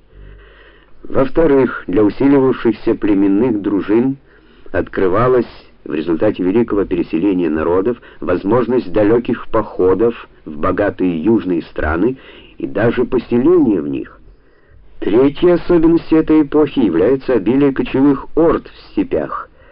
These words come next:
воинственных и плохо управляемых,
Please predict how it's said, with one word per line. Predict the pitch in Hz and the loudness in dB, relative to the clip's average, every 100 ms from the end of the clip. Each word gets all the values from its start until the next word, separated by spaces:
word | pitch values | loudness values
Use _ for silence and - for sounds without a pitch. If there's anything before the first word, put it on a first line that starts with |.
| - - | -20 -18
воинственных | - 80 90 107 120 - 139 147 135 | -6 0 2 2 -2 -2 2 2 2
и | 117 | -2
плохо | 113 135 127 | 0 -2 0
управляемых, | 120 120 107 98 104 113 127 135 - | -2 0 0 0 0 0 0 -2 -6